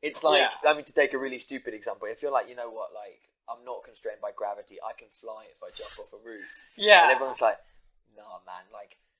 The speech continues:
Speaker 1: literally millions of years of human experience, plus our understanding of the laws of gravity and science tell us that if you jump off that roof, you're gonna fall and hit the floor." And you're like, "No, nah,
Speaker 2: <laughs>
Speaker 1: man, <laughs> no, no, no,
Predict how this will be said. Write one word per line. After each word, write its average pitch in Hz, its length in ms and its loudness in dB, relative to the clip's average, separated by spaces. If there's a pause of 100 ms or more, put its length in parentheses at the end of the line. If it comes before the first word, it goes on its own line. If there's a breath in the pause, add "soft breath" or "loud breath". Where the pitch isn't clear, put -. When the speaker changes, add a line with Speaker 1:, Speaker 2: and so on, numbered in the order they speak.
Speaker 1:
literally 143 720 -6 (280)
millions 139 480 -8
of 123 100 -12
years 123 260 -10
of 110 80 -20
human 123 280 -14
experience, 110 760 -14 (100)
plus 127 320 -2
our 117 140 -2
understanding 113 600 -4
of 104 100 -20
the 110 80 -12
laws 110 280 -18
of 107 120 -20
gravity 110 460 -10
and 98 100 -20
science 107 460 -14
tell 113 260 -8
us 110 200 -12
that 85 160 -12
if - 120 -20
you 131 100 -20
jump 123 340 -10
off 117 200 -8
that 107 240 -12
roof, 107 260 -20
you're 110 100 -20
gonna 101 240 -20
fall 110 240 -20
and 95 100 -20
hit 104 140 -20
the 104 60 -20
floor." 110 260 -16
And 101 100 -20
you're 110 80 -18
like, - 180 -20
"No, 156 260 -2 (580 soft breath)
nah, 156 320 6
Speaker 2:
<laughs> - 0 -
Speaker 1:
man, 143 420 4
<laughs> 160 100 -14
no, 180 180 8 (280)
no, 190 260 0
no, 190 500 10